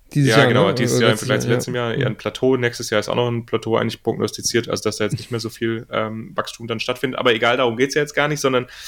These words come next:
Speaker 2: eben dieses
Speaker 1: <laughs>
Speaker 2: vier Komma fünffache von, von dem Ländervergleich.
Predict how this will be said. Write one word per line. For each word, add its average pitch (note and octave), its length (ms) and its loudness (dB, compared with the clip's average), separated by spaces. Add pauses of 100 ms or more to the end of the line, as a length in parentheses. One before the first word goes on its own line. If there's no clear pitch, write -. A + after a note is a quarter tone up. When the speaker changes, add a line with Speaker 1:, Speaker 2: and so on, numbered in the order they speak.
(320)
Speaker 2:
eben B2+ 200 2
dieses A#2+ 240 -2
Speaker 1:
<laughs> - 20 -12
Speaker 2:
vier C3 160 0
Komma F3 180 8
fünffache C#3+ 840 4
von, A#2 420 -2 (840)
von A#2 200 0
dem A2 140 2
Ländervergleich. A#2 600 0